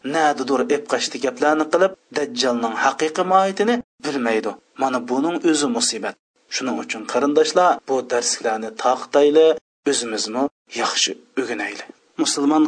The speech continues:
qarindoshlarimizning samiga eskartadigan yana bir ish bo'lsa, qarindoshlar, Alloh subhanahu va taolo bizni shu Dajjal bilan uchrashishga nasib qilmasin. Agar uchrashib qolsak,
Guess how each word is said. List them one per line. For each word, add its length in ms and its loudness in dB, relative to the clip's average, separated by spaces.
qarindoshlarimizning 1300 2
samiga 540 0
eskartadigan 640 0
yana 280 0
bir 100 -2
ish 220 -2
bo'lsa, 300 0
qarindoshlar, 560 -6
Alloh 360 4
subhanahu 560 0
va 80 0
taolo 480 2
bizni 420 0
shu 160 -4
Dajjal 440 0
bilan 300 -2
uchrashishga 600 -4
nasib 320 -2
qilmasin. 480 2
Agar 340 2
uchrashib 560 -2
qolsak, 400 0